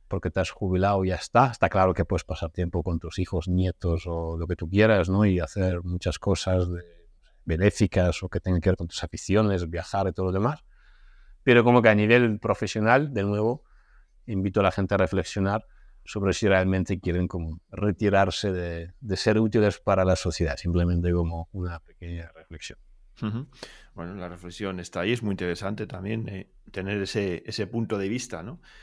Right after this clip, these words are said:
Speaker 2: Eh, que, que nos a-, nos aportas. Eh, ahora entrando más en profundidad en, en el tema, en el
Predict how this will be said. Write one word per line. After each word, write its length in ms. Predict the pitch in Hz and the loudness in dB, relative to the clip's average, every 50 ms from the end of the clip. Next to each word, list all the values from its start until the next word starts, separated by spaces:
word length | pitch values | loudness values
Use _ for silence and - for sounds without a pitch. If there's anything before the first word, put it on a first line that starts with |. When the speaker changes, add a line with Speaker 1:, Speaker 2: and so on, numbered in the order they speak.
| - - - - | -20 -20 -16 -8
Speaker 2:
Eh, 420 | - 101 95 92 92 90 87 85 - | -6 -4 -2 -2 -2 -2 -4 -4 -4
que, 280 | 90 90 87 85 - | -4 -4 -4 -4 -6
que 120 | - 95 95 | -6 -6 -6
nos 200 | 92 90 - 92 | -6 -6 -6 -6
a-, 220 | 85 82 78 - - 87 | -4 -4 -6 -6 -6 -6
nos 220 | 90 90 - - | -6 -6 -4 -4
aportas. 540 | 90 85 - 101 - - 127 139 135 - - - - - - - - | -4 -2 -2 -4 -2 0 -2 -2 -2 -6 -12 -20 -20 -20 -20 -20 -10
Eh, 260 | - - 107 107 104 - | -4 -2 0 0 0 2
ahora 180 | 95 107 117 135 | 2 2 2 0
entrando 340 | 135 - 139 143 147 151 139 | 0 0 0 0 0 0 -2
más 260 | 139 143 135 - 127 | -2 -2 -4 -4 -6
en 100 | 120 113 | -6 -6
profundidad 600 | - 107 - - 104 101 98 104 113 120 - - | -6 -8 -8 -8 -6 -4 -2 -2 -2 -4 -4 -8
en, 240 | 98 92 90 87 90 - - - _ _ - | -10 -10 -10 -12 -14 -16 -20 -20 _ _ -16
en 160 | 85 87 87 | -14 -12 -12
el 240 | 87 87 87 - _ | -12 -14 -16 -12 _
tema, 320 | - 113 117 113 107 107 | -4 -2 -2 -2 -2 -2
en 80 | 104 98 | -2 -4
el 420 | 92 90 87 87 87 - 67 | -4 -6 -6 -8 -10 -12 -16